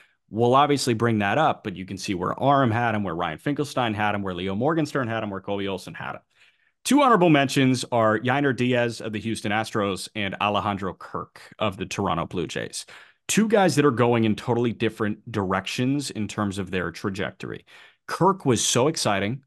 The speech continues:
one of the better offensive catchers in all of baseball in twenty twenty-two. In twenty-three,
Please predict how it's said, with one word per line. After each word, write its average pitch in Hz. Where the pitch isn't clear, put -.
one 120
of 107
the 104
better 113
offensive 123
catchers 110
in 95
all 120
of 131
baseball 104
in 90
twenty 92
twenty-two. 85
In 120
twenty-three, 113